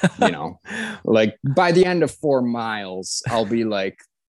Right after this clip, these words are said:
Speaker 2: pretty sore, but it's fairly manageable. Going up to, like, eighty or so is, like, it's just not comfortable the entire time. And that is, like, I have to just totally split the weight, like,
Speaker 1: <laughs>
Speaker 2: fifty fifty from my shoulders and my hips.
Speaker 1: Yeah.
Speaker 2: And they'll still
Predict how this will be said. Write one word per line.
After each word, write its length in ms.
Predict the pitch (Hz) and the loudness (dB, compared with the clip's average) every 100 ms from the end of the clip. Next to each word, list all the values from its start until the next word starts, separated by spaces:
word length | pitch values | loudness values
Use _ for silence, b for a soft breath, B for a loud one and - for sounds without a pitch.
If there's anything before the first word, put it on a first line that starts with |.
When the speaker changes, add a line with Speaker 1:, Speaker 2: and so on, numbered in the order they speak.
| _ - - | _ -20 -4
Speaker 2:
pretty 380 | 147 135 123 113 | 4 4 6 2
sore, 680 | - - 110 104 110 117 113 | 0 -2 -2 -2 -4 -6 -8
but 140 | 107 98 | -6 -6
it's 180 | - - | -6 -4
fairly 380 | 123 107 104 | 0 0 0
manageable. 560 | 98 95 95 98 101 110 | -4 -6 -6 -6 -2 -2
Going 240 | 107 139 | 2 2
up 160 | 139 - | 0 -2
to, 80 | 123 | -2
like, 260 | 117 104 - | 0 -2 -4
eighty 320 | 113 107 101 | -4 -4 -6
or 100 | 98 | -6
so 400 | 98 - 98 90 | -6 -4 -2 -2
is, 220 | 87 85 95 | -4 -6 -4
like, 340 | 87 82 - _ b b _ - | -4 -4 -10 _ b b _ -6
it's 180 | 113 - | -2 0
just 200 | 113 - | -2 -4
not 380 | 104 92 87 - _ _ | -6 -6 -8 -12 _ _
comfortable 540 | - 95 85 95 90 90 | -4 -4 -2 -2 0 0
the 140 | 92 | -2
entire 400 | 87 87 95 85 | -2 -2 0 0
time. 400 | - 87 90 95 | -4 -4 -2 -4
And 180 | 95 107 | -2 0
that 240 | 117 113 | 2 2
is, 200 | 110 98 | 0 -4
like, 240 | 101 92 - | -4 -4 -4
I 100 | 117 | -4
have 140 | 110 - | -4 -6
to 80 | 107 | -10
just 260 | 110 - | -10 -12
totally 420 | - 120 110 101 98 | -4 -2 -2 -2 -4
split 420 | - - 113 - | -6 -6 -4 -2
the 200 | - 98 | -2 0
weight, 280 | 95 139 180 | 0 2 0
like, 180 | 92 - | -2 -4
Speaker 1:
<laughs> 80 | - | 2
Speaker 2:
fifty 360 | 139 131 117 | 2 4 0
fifty 440 | - 113 101 107 98 | 2 0 0 -2 -4
from 200 | - 104 | -4 -4
my 120 | 95 | -2
shoulders 540 | - 104 95 95 95 | -2 0 2 2 0
and 100 | 90 | -6
my 140 | 90 87 | -8 -6
hips. 480 | 92 95 92 - - | -2 -4 -4 -6 2
Speaker 1:
Yeah. 320 | 127 117 113 | 6 6 4
Speaker 2:
And 160 | 143 156 | 4 4
they'll 100 | 139 | 4
still 340 | - 175 151 | 2 4 4